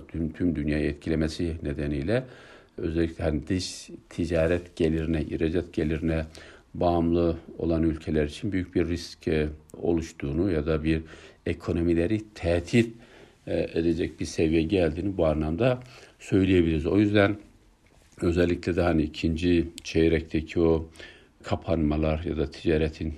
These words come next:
daralması konusunda, e, birçok ülkenin, ülke aslında hani tekrar o noktayı düşünmek istemiyor ya da bunu gerçek-, e, gerçekleştirmek istemiyor ya da yapmak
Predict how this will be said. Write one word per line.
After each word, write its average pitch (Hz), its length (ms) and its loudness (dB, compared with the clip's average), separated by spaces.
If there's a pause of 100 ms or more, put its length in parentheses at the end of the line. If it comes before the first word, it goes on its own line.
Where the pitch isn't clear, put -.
(120)
daralması 80 540 -2
konusunda, 80 760 -2 (500)
e, - 140 -2
birçok 98 360 0 (120)
ülkenin, 82 760 0
ülke 82 300 0
aslında 87 340 0
hani 82 200 0 (220)
tekrar 87 360 0
o 85 280 2 (500)
noktayı 85 880 2
düşünmek 78 380 -2
istemiyor 78 460 0
ya 71 160 -4
da 78 220 0 (220)
bunu 80 360 0 (140)
gerçek-, - 500 -2
e, 76 120 -2
gerçekleştirmek 76 920 -2
istemiyor 76 460 -2
ya 69 60 -2
da 71 40 -2
yapmak 76 400 -2